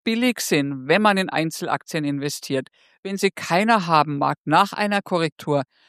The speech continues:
wenn man in Nvidia unter hundert beispielsweise bekommt, ja.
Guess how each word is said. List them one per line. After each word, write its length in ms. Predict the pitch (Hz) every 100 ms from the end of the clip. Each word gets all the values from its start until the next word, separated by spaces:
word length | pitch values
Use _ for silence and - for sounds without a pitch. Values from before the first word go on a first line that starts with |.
| _ -
wenn 160 | 190
man 160 | 220 202
in 340 | 196 190 190
Nvidia 540 | 190 196 180 220 226 202
unter 360 | 220 220 170
hundert 320 | 240 240 233 -
beispielsweise 720 | 151 151 - 160 - 135 143
bekommt, 500 | 143 143 - 127 139
ja. 200 | 131 165